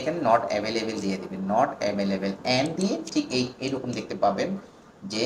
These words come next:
and দিয়ে একটা আপনি এ দিয়ে দিবেন, not available, এবং এখানে আপনি সিগনেচার করে দিবেন, আপনার নামটা দিয়ে দিবেন। অবশ্যই এখানে আপনাকে সিগনেচার দিতে হবে যদি আপনার কোনো ছেলে মেয়ে না থাকে, আর যদি থাকে, তাহলে আর এখানে সিগনেচার দিতে হবে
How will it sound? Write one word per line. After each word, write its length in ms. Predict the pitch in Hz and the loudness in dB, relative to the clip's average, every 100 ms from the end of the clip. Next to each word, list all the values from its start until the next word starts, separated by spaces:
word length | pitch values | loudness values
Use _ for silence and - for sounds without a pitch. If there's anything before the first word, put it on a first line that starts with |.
| 147 - 107 | 0 -2 -2
and 100 | 117 123 | -2 -2
দিয়ে 140 | 147 175 | 2 2
একটা 160 | 170 190 190 | 4 4 4
আপনি 180 | 196 233 240 - - - 170 | 2 -2 -2 -8 -20 -2 2
এ 20 | 131 | 4
দিয়ে 140 | 104 92 | 2 -2
দিবেন, 160 | 98 101 101 | -2 0 2
not 140 | 101 - 101 | 2 0 -4
available, 520 | 98 92 92 123 196 - - - - | -2 -2 -2 -2 -2 -6 -14 -14 2
এবং 100 | 185 190 160 | 4 6 4
এখানে 200 | 170 196 | 6 6
আপনি 120 | 196 247 - - - | 6 0 -2 -8 2
সিগনেচার 460 | 151 123 120 123 98 107 | 2 4 4 4 4 2
করে 140 | 98 95 | 0 -2
দিবেন, 180 | 110 101 110 | -6 -6 -4
আপনার 180 | 113 110 | -4 -2
নামটা 220 | 104 101 98 | -2 0 -2
দিয়ে 120 | 101 98 | -4 -6
দিবেন। 160 | 98 147 180 | -2 8 8
অবশ্যই 340 | 196 - 208 156 | 8 6 2 4
এখানে 160 | 165 165 | 4 4
আপনাকে 200 | 160 170 147 | 4 2 0
সিগনেচার 380 | 123 127 160 113 | 0 0 0 0
দিতে 140 | 98 104 | -4 -2
হবে 180 | 95 135 - - - - 139 | 0 0 0 -4 -18 -8 2
যদি 180 | 139 143 127 | 4 6 6
আপনার 220 | 139 135 - | 4 2 2
কোনো 160 | - 175 185 | 0 0 0
ছেলে 220 | 120 117 123 | -2 0 0
মেয়ে 140 | 147 113 104 | 0 2 4
না 100 | 117 - - | 4 2 -2
থাকে, 220 | 98 - - - - - | -10 -10 -12 -14 -14 -4
আর 60 | 131 | 0
যদি 160 | 160 196 202 | 2 2 2
থাকে, 200 | 190 226 311 - | 0 4 4 8
তাহলে 260 | 117 117 175 - | 8 6 0 -2
আর 80 | 113 | -2
এখানে 180 | 113 123 - | -2 -2 0
সিগনেচার 380 | 101 196 107 98 | 0 0 0 -2
দিতে 140 | 98 - 92 | -2 -4 -4
হবে 180 | - | -4